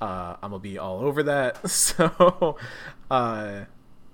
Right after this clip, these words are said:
just wanted to clear that up early on because, uh, I saw some folks, some lovely fans of Normandy F M tweeting about it today.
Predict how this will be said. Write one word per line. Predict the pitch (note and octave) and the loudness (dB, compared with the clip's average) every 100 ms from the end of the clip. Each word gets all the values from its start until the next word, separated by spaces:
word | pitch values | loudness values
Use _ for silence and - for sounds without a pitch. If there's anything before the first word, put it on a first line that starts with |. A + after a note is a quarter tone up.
| - | -6
just | C3+ D3 | -2 0
wanted | D3+ D3 C3 | 2 2 2
to | - B2+ | 0 -2
clear | A#2+ - C3+ B2+ | -4 -2 0 2
that | B2 | 0
up | A2+ G#2+ - | 0 -4 -4
early | B2 A2 G#2 | -4 -4 -4
on | G2 G2 | -6 -8
because, | F#2+ G2 G#2+ G2 F#2+ | -10 -10 -8 -8 -8
uh, | D#2 G2 F2+ | -8 -8 -6
I | |
saw | C3+ E3+ | -4 -2
some | D#3+ E3+ | -4 -4
folks, | D#3+ D3+ - | -4 -4 -6
some | - C#3 C3 - - | -8 -8 -10 -12 -8
lovely | C#3 B2+ C3 | -6 -2 -4
fans | - A#2+ A#2+ A2+ | -4 -6 -4 -6
of | G#2+ - - | -10 -14 -14
Normandy | B2+ A2+ A2+ | -8 -6 -6
F | G#2+ | -6
M | G#2+ G2+ G2 - | -8 -8 -12 -12
tweeting | - G#2+ G#2 | -10 -8 -6
about | G2 F#2+ | -6 -6
it | |
today. | F#2 F#2+ F#2+ F#2+ | -8 -10 -8 -8